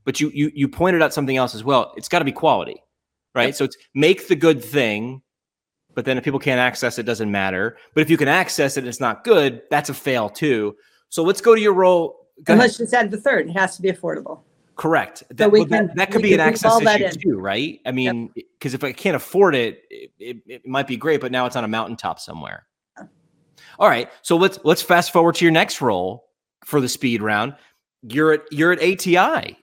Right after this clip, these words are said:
Speaker 1: Uh, you, you get to, uh, you get to lead, uh, physical therapists across the country, more than nine hundred locations. What's, what superpower have you picked up? And then I'll ask you to reverse it now too, which is which superpowers from your past that we just talked about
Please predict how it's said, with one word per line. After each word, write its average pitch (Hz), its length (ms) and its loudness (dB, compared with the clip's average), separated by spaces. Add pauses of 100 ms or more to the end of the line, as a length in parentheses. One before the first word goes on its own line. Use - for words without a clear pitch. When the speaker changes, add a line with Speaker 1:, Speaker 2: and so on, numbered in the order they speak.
Speaker 1:
Uh, 117 300 -4
you, 131 340 -8
you 127 220 -8
get 151 260 -4
to, 147 280 -2
uh, 143 60 0
you 131 180 -6
get 147 160 -4
to 147 80 -8
lead, 143 240 -2
uh, 113 140 -4
physical 147 360 -2
therapists 139 520 -2
across 135 320 -2
the - 80 -14
country, 127 340 -8
more 131 140 -4
than 123 160 -4
nine 117 200 0
hundred 127 220 -6
locations. 117 680 -6 (680)
What's, 131 640 -4
what 143 240 0
superpower 160 800 0
have 143 220 -2
you 139 80 -2
picked 151 420 -4
up? 160 440 -2 (200)
And 135 160 -4
then 180 100 -2
I'll 190 160 -2
ask 170 220 -4
you 160 60 -2
to 143 80 0
reverse 131 540 0
it 120 120 -6
now 98 220 -6
too, 220 280 -2
which 117 220 -2
is 110 200 -6 (260)
which 196 200 0
superpowers 151 760 -4
from 131 180 -10
your 104 100 -8
past 160 420 -6
that 123 60 -6
we 117 80 -10
just 104 220 -14
talked 170 280 -2
about 101 300 -6